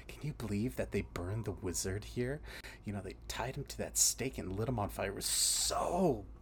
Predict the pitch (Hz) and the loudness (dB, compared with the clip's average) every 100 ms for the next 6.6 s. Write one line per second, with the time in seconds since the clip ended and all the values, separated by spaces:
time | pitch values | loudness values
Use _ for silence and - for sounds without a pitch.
0 | - 135 165 156 87 - - - - - | -6 -2 0 0 -4 -8 -10 -10 -8 -6
1 | 156 151 - 147 - - 101 135 151 110 | -2 -2 -2 -8 -10 -10 -6 -6 -4 -6
2 | 107 113 - 127 98 113 98 - - - | -6 -6 -4 -4 -4 -6 -4 0 4 6
3 | 117 143 - - 104 90 - - - - | 4 0 -2 -4 -4 -4 -6 -10 -12 -12
4 | - - - - - 107 - - - - | -14 -12 -10 -10 -8 -8 -10 -10 -12 -12
5 | - - - - - - 170 139 - 135 | -14 -14 -8 -6 -4 6 6 6 -2 -2
6 | 113 - - - - | -2 -4 -10 -6 -6